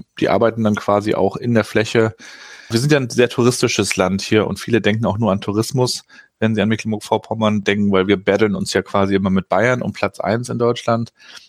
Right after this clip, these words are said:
Aber es gibt hier schon auch eine interessante Startup-Szene, die an den Start kommt, teilweise auch zwei, drei waren auch schon bei Höhle der Löwen. Also es passiert was, natürlich viel in den größeren Städten wie Rostock, Stralsund, Greifswald, Wismar und Schwerin. Aber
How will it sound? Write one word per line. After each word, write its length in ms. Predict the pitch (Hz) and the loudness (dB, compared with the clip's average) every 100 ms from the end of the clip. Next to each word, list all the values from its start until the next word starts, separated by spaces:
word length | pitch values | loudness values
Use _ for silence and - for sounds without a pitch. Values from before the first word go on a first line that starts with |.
| _ | _
Aber 160 | 113 123 | 0 0
es 100 | - | 0
gibt 160 | 151 | -2
hier 100 | - | -2
schon 160 | - 147 | -2 0
auch 100 | 131 | 0
eine 120 | 135 | 0
interessante 440 | 120 127 - 127 123 | 0 -2 -2 -2 0
Startup-Szene, 720 | 120 123 127 - 127 127 120 | 2 2 0 0 2 2 2
die 380 | 123 117 117 - _ _ | 0 0 0 -4 _ _
an 120 | 107 | 0
den 140 | 110 104 | 0 0
Start 360 | - 98 98 | 2 2 0
kommt, 320 | - 107 104 | 0 0 0
teilweise 400 | - 107 107 101 | -4 -2 0 0
auch 220 | 87 87 _ - | -2 -4 _ -8
zwei, 220 | - 101 | 0 2
drei 380 | 101 101 101 101 | 4 2 2 0
waren 180 | 98 98 | -2 -2
auch 100 | 95 | -4
schon 160 | 107 | -2
bei 140 | 98 104 | 0 2
Höhle 180 | 107 | 2
der 120 | 98 101 | 2 4
Löwen. 380 | 107 107 107 | 4 4 0
Also 280 | - 107 107 - - | -2 0 -2 -4 -10
es 120 | - - | -6 -4
passiert 460 | 123 - 135 131 | -4 2 2 4
was, 200 | 123 120 | 0 2
natürlich 420 | 123 117 123 120 | 0 2 0 -2
viel 240 | - 131 127 | -2 2 2
in 140 | 113 | 2
den 180 | 113 110 | 2 0
größeren 440 | - 117 113 110 | 2 0 2 -2
Städten 380 | 107 110 107 104 | 0 -2 -2 -2
wie 60 | 104 | 0
Rostock, 440 | 101 101 - 101 | 0 -2 -2 -4
Stralsund, 580 | - - 98 104 104 101 | -4 -2 0 0 -2 -2
Greifswald, 800 | 95 98 98 - 101 95 95 - _ _ | -2 -2 -4 -2 0 2 0 -6 _ _
Wismar 480 | 107 110 110 101 95 | -2 0 2 2 2
und 120 | 92 | -2
Schwerin. 520 | - 92 101 117 123 - - - - - _ | -2 0 2 0 0 -6 -20 -20 -20 -20 _
Aber 500 | 98 113 117 117 117 | 0 4 4 4 0